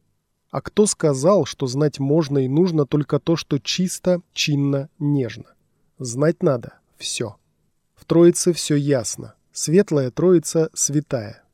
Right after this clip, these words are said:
Но в лже-Троице необходимо отраженный мир учить. Объяснять уму ум понимает. Разъяснять разуму разум постигает. Тогда образуется в меру ясный о ум.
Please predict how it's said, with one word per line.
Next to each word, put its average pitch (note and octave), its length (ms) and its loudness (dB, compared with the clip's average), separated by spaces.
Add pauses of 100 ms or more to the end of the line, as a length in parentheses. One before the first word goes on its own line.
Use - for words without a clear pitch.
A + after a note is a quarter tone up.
(120)
Но D#3+ 200 6
в D3 80 0
лже-Троице D3+ 960 0
необходимо C#3+ 680 -2
отраженный C#3 600 -2
мир D#3 280 0 (100)
учить. - 600 -6 (280)
Объяснять D3 720 -2
уму D#3+ 400 2 (220)
ум C3+ 220 -2
понимает. C#3 640 -2 (340)
Разъяснять C#3+ 720 -2
разуму C#3+ 600 -2 (260)
разум C3 460 -2
постигает. C3+ 840 -4 (340)
Тогда D3 500 -2
образуется D3 760 0
в B2+ 140 -4
меру D#3 380 2
ясный C#3+ 680 -2
о D3 220 -4
ум. C#3+ 300 -2